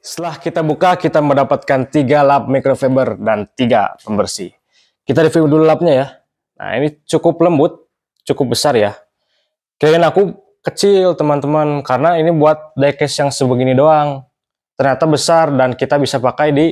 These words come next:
mobil asli. Kita review dulu nih. Teksturnya cukup lembut.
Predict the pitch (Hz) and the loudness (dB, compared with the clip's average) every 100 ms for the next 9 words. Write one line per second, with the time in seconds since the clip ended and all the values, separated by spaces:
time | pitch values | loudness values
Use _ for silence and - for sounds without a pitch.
0 | - 117 123 131 123 - 139 127 - _ | 0 0 2 0 -2 -2 -2 -2 -8 _
1 | _ _ _ - 120 117 127 117 135 120 | _ _ _ -2 0 2 2 2 2 2
2 | 104 92 - _ - 135 - 143 151 151 | 0 -6 -16 _ -4 -2 0 0 0 0
3 | 147 135 120 135 - | 0 0 2 0 -2